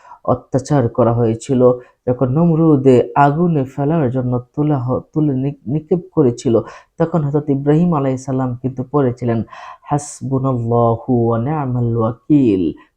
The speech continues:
তখন আল্লাহ পাক রব্বুল আলামিন কিন্তু আগুন থেকে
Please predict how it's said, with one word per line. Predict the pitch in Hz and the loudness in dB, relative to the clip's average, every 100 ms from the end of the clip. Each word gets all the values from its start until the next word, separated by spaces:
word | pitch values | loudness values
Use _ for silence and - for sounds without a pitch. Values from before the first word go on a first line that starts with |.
| - | -8
তখন | 143 143 - | -6 -6 -4
আল্লাহ | 135 131 139 120 | 0 0 -2 -2
পাক | 143 - | -4 -2
রব্বুল | 135 139 156 | -6 -2 0
আলামিন | 131 143 180 170 120 110 | 2 2 0 -2 -2 -4
কিন্তু | - 127 120 135 113 - _ _ _ _ _ _ | -4 -6 2 2 2 -8 _ _ _ _ _ _
আগুন | 120 123 170 180 135 | -2 0 0 0 -2
থেকে | - 123 - 104 | -4 -6 -4 -6